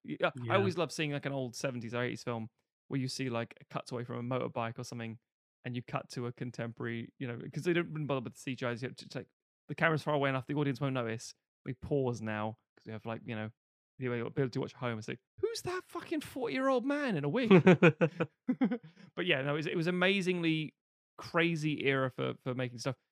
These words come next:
Speaker 1: Some of those stunts are still, as we'll come back to later, not only the most intense, mind-blowing things, but the most dangerous stuff you can think of, and almost none of them have a credit. Some of them are literally, "Poof,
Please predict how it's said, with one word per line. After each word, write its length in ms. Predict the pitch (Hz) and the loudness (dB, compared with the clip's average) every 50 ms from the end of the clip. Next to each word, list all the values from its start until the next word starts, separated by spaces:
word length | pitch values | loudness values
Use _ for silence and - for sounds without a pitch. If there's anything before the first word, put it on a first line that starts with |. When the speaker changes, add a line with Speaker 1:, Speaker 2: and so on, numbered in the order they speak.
| _ _ _ _ - | _ _ _ _ 0
Speaker 1:
Some 180 | - 165 165 | 4 6 6
of 60 | 180 190 | 6 6
those 200 | 196 196 180 - | 6 6 4 2
stunts 460 | - - 170 160 156 - - - - _ _ _ | 0 0 0 0 0 -2 -6 -10 -14 _ _ _
are 240 | - 147 143 139 139 127 | 2 4 4 4 2 0
still, 680 | - - - - - - 165 151 143 135 127 123 117 - _ _ _ - | -4 -6 -8 -6 0 2 4 4 4 4 2 -2 -4 -6 _ _ _ -12
as 100 | - 120 | -10 -10
we'll 60 | 131 117 | -8 -6
come 100 | 123 123 | -4 -2
back 120 | 123 117 | -2 -4
to 100 | - 120 | -4 -4
later, 300 | 113 127 135 123 - 110 - _ _ _ _ _ _ _ _ _ - | -4 -4 -4 -4 -6 -10 -14 _ _ _ _ _ _ _ _ _ 0
not 180 | 156 165 165 180 | 2 2 4 6
only 240 | 185 196 214 233 254 | 6 8 8 6 4
the 80 | 202 208 | 4 4
most 280 | 190 185 190 185 - | 4 4 4 4 2
intense, 440 | 165 160 151 - 165 160 165 156 - | -2 -6 -4 -2 0 -2 -2 -2 -4
mind-blowing 720 | - 160 160 160 160 156 156 151 151 147 147 143 143 147 - _ _ - | -4 -2 0 0 0 2 2 2 2 2 2 0 0 -2 -4 _ _ 0
things, 300 | 165 156 160 180 180 - _ _ _ _ _ _ - | 0 2 2 2 -2 -6 _ _ _ _ _ _ -8
but 280 | 139 127 160 - - | -4 -2 -2 -2 0
the 100 | 139 160 | 0 0
most 540 | 156 151 147 151 156 170 196 175 - - - - - 143 120 123 127 - | 0 0 2 2 4 4 2 2 0 -6 -10 -12 -14 -14 -12 -6 0 2
dangerous 580 | 170 170 180 185 190 180 147 175 185 180 160 | 4 4 6 4 4 2 2 2 0 0 0
stuff 380 | - - - 180 170 147 - - | -2 -2 0 0 0 0 -2 -6
you 60 | 156 | -4
can 180 | 170 165 151 143 | -4 -4 -2 -2
think 260 | - 156 147 139 - | -2 -2 -2 -2 0
of, 200 | 120 113 113 107 _ _ _ _ _ _ _ _ - | 0 0 -2 -4 _ _ _ _ _ _ _ _ -2
and 300 | 131 131 139 135 131 - - _ _ - | 0 0 0 -2 -4 -8 -12 _ _ -4
almost 520 | 170 170 175 175 165 160 156 143 - - | -2 0 0 0 2 2 0 0 -2 -6
none 340 | 143 139 143 151 156 156 147 | -6 -2 2 2 4 4 2
of 80 | 139 | 2
them 180 | - 131 135 127 | 0 -2 -2 -2
have 200 | 123 123 123 123 | -2 -2 -2 -2
a 60 | 123 | -2
credit. 320 | - - 117 117 - - - _ _ _ _ _ _ | -4 -6 -8 -8 -8 -10 -16 _ _ _ _ _ _
Some 180 | - - 190 180 | 0 2 2 2
of 40 | 180 | 2
them 100 | 185 170 | 2 2
are 120 | 165 170 | 2 4
literally, 520 | 165 170 - - 156 139 127 127 127 120 - _ _ _ _ _ | 2 2 0 -2 -4 -2 -2 -2 -4 -6 -10 _ _ _ _ _
"Poof, 280 | - 233 196 143 - | 6 6 6 6 2